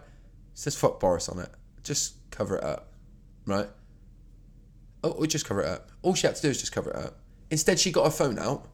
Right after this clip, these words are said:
stopped the policeman, started filming him and saying, "Tell me what section it's under." And then all of these left-leaning people who hate Boris all started retweeting it. "Look at the police, wasting police time,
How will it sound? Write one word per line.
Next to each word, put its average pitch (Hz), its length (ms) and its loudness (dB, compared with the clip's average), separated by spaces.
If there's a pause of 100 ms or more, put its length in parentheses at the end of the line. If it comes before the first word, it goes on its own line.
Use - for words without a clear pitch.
(460)
stopped - 380 4
the 143 60 0
policeman, 113 480 -2
started 143 280 2
filming 139 240 4
him 107 120 4
and 110 100 0
saying, 123 200 0
"Tell 254 220 8
me 277 120 8
what 269 180 10
section 208 360 6
it's 160 120 2
under." 120 440 0 (340)
And 156 180 2
then 165 260 4
all 190 240 8
of 185 100 4
these 156 460 8 (360)
left-leaning 147 600 6
people 101 520 -2 (160)
who 117 120 0
hate 123 220 4
Boris 117 540 2 (240)
all 165 120 10
started 139 260 6
retweeting 135 460 2
it. 113 260 0 (260)
"Look 156 200 8
at - 60 -2
the 147 60 2
police, 147 600 6 (240)
wasting 143 400 6
police 151 320 4
time, 151 580 8